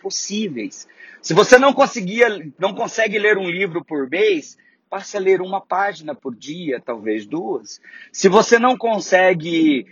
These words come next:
falar uma nova língua ou estudar uma nova língua, passe a assistir um vídeo de cinco ou dez minutos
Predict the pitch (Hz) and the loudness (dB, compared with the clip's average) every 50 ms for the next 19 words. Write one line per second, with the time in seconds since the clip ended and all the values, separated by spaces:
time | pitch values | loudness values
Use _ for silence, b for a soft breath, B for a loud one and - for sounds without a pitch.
0 | b _ _ - 175 160 156 160 165 180 180 175 170 165 165 160 160 165 160 151 | b _ _ 2 4 4 6 6 4 2 2 0 -4 -6 -6 -2 -2 -2 -2 -4
1 | 147 131 131 151 175 180 151 147 147 147 - - - - 135 117 135 147 160 180 | -6 -6 -8 -8 -10 -8 -8 -8 -8 -8 -10 -14 -20 -20 -8 -2 2 2 4 4
2 | 175 151 139 135 135 135 131 135 139 135 123 123 117 120 139 170 202 214 190 139 | 2 0 -2 -4 -6 -4 -4 -4 -4 -4 -4 -6 -6 -6 -6 -8 -8 -8 -8 -6
3 | 190 - b b b b _ - 226 240 254 - - 269 262 - - 202 - - | -6 -8 b b b b _ -6 -6 -6 -4 -6 -8 -10 -10 -10 -12 -14 -10 -8
4 | - 220 233 254 269 240 190 160 131 120 135 180 220 247 247 190 139 120 123 127 | -8 -8 -6 -6 -6 -6 -6 -6 -6 -6 -6 -4 -4 -4 -2 -2 -2 -2 -2 -4
5 | - - - - 160 175 202 220 - - 143 131 110 131 127 135 135 117 123 120 | -6 -6 -6 -8 -8 -8 -10 -4 0 2 2 2 4 4 4 4 4 2 0 0
6 | 113 110 120 131 151 190 226 226 180 - - 113 101 - | 2 2 4 4 4 2 0 -2 -6 -6 -6 -6 -6 -8